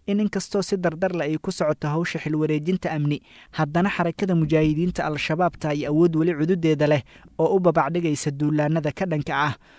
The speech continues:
Waxa uu tusaale u soo qaatay Suweyf xilliga uu hadlayey weerar culus oo ay ciidamo ka tirsan xarakada mujaahidiinta Al-Shabaab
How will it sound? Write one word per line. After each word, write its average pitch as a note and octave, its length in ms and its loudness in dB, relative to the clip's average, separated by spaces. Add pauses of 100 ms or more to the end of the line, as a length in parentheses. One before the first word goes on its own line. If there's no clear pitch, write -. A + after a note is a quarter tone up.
(300)
Waxa E3 260 2
uu F3 140 2
tusaale E3+ 400 -2
u G3+ 80 -2
soo D#3+ 240 -2
qaatay D3+ 320 -2
Suweyf F3 400 0
xilliga D#3+ 320 -2
uu D3+ 160 0
hadlayey D3+ 480 0 (320)
weerar F3+ 300 6 (100)
culus F3 260 0
oo D#3+ 60 0
ay D3+ 160 0
ciidamo D#3 400 -2
ka F3+ 80 -6
tirsan D3+ 320 -4
xarakada D3+ 480 -2
mujaahidiinta D3 640 0
Al-Shabaab D3+ 480 -2